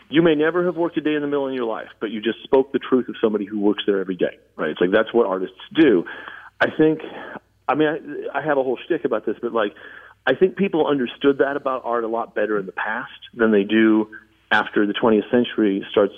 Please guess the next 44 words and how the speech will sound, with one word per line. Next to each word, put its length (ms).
governing 440
stuff 220
in 100
terms 300
of 80
seeing 180
pictures 420
of 80
people 300
and 160
seeing 180
moving 300
images. 400
Then 280
this 180
notion 560
that 300
you 180
are 80
hearing 380
somebody, 540
you 80
know, 260
sing 160
directly 480
from 120
his 100
heart, 400
and, 300
and, 200
you 80
know, 140
there's 100
something, 260
the 80
whole 120
problem 380
of 80
authenticity, 680
I 60
think, 180
becomes 440
a 60
much 200